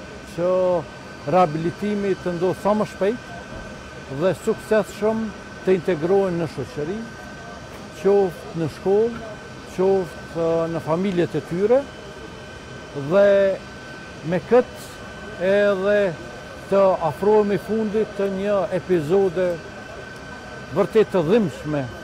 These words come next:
të shoqërive tona, por, eh, edhe sukseseve të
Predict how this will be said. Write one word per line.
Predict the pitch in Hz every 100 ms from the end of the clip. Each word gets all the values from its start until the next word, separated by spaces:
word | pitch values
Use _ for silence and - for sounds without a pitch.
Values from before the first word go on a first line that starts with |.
| - - - -
të | 156 147
shoqërive | 156 - 165 156 143 -
tona, | 190 233 269 277 - - - - - - - - - - - - -
por, | 180 220 233 233 220
eh, | 220 220 202 - - - - 202
edhe | 220 185 202 220 208 160 - - - - - - -
sukseseve | 190 - 208 220 - 208 196 208 -
të | 208